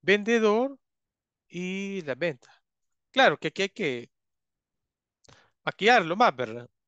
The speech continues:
Pero al final ahí está. Vale, vamos a ver el ejemplo seis.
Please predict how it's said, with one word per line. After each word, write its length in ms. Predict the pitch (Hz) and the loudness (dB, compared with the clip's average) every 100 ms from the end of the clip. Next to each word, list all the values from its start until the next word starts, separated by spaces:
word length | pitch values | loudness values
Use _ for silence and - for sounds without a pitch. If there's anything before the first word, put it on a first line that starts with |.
| _ 131 123 _ _ - | _ -20 -20 _ _ -6
Pero 160 | 160 | -6
al 80 | 143 | -6
final 320 | - 165 254 | -10 -12 -10
ahí 80 | 143 | -10
está. 300 | - - 214 _ _ _ _ _ _ _ _ _ _ _ _ _ _ _ _ _ - _ _ _ _ _ _ _ _ _ _ _ _ _ | -6 -4 -4 _ _ _ _ _ _ _ _ _ _ _ _ _ _ _ _ _ -20 _ _ _ _ _ _ _ _ _ _ _ _ _
Vale, 180 | 131 113 _ | -10 -10 _
vamos 300 | 131 135 139 | -10 -8 -4
a 60 | 156 | -2
ver 320 | 156 180 202 | 0 -2 -4
el 180 | 147 117 | -6 -10
ejemplo 320 | - 110 _ | -14 -18 _
seis. 400 | - 214 139 - | 0 2 2 -4